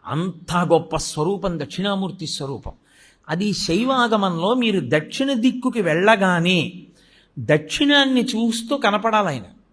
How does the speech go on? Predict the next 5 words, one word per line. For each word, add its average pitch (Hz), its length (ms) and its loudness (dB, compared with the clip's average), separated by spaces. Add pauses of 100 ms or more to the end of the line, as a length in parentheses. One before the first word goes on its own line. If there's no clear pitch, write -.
(540)
కనపడగానే 190 1040 2 (420)
మీరు 233 680 8 (460)
అభిముఖంగా 285 720 4
ఉండకూడదు. 226 640 2 (360)
మీరు 226 240 2